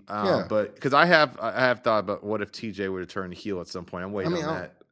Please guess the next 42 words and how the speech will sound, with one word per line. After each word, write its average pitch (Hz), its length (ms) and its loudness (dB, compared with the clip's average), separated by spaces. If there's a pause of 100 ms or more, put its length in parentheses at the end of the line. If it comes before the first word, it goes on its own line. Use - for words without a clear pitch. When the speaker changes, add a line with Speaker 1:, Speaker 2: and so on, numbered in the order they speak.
(120)
Speaker 2:
don't, 127 420 -12
no 123 140 -6
more 123 180 -2
dabbing 117 380 -4
and 110 80 -6
no 113 100 -6
more 110 140 -8
colorful, 113 500 -6
uh, 104 380 -6 (540)
uh, 104 80 -8
Speaker 1:
Yeah, 101 280 -4
just 98 60 -14
Speaker 2:
glasses 113 340 -6
Speaker 1:
maybe 113 160 0
Speaker 2:
and 104 120 -2
all 98 60 -2
Speaker 1:
more, 98 60 -2
Speaker 2:
that 107 180 -4
Speaker 1:
more 101 100 -2
of 95 40 -4
the 110 60 -6
Speaker 2:
stuff - 20 -6
and 107 60 -6
Speaker 1:
cockiness 101 500 -4
we 95 60 -10
saw 92 240 -6
in 87 100 -10
the, 87 140 -10
uh, 87 260 -8
C - 180 -12
W 87 200 -8
C, 90 280 -12
you 85 60 -14
know? 131 100 -4
Speaker 2:
Yeah, 220 180 -2 (380)
yeah. 147 380 0
That, 113 400 -6
I 113 40 -4
mean, 117 200 -4
definitely, 120 520 -4
just, 113 180 -6
uh, 107 200 -4